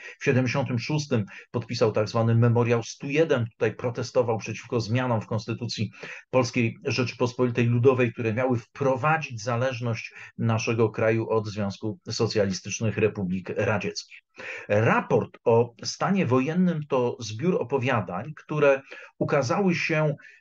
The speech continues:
w wersji książkowej w roku tysiąc dziewięćset osiemdziesiątym drugim. Potem były kolejne, y,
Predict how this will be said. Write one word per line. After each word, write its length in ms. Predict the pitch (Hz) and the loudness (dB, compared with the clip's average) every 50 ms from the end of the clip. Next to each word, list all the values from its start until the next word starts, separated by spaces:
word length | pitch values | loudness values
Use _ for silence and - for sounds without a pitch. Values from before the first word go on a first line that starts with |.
| _ _ | _ _
w 200 | 117 110 131 123 | -6 -4 -2 2
wersji 400 | 113 175 202 180 - - 165 151 | 2 2 2 2 -2 -4 -6 -6
książkowej 760 | - - 175 160 156 151 - - - 196 202 180 147 131 113 | -2 0 2 2 2 0 -2 -2 0 2 4 4 4 4 2
w 60 | 101 | 2
roku 200 | 131 123 - 123 | -2 -4 -4 -8
tysiąc 300 | 117 - 160 147 127 113 | -8 -4 -4 -4 -2 -2
dziewięćset 300 | - 151 147 143 143 - | -2 -2 -2 -2 -2 -2
osiemdziesiątym 600 | - 139 - 156 139 - - 156 151 160 147 135 | -2 -4 -4 -4 -4 -4 -4 -4 -2 -2 -2 0
drugim. 320 | 123 143 151 - - 98 98 | 4 4 4 4 2 0 -2
Potem 260 | 139 139 147 135 127 | -2 -2 -2 -4 -2
były 200 | 139 143 139 135 - _ - - _ _ | 0 0 0 -2 -4 _ -20 -20 _ _
kolejne, 560 | - 156 143 139 143 151 151 143 135 127 120 | 2 2 4 4 6 4 4 4 4 4 2
y, 100 | 117 117 | 2 0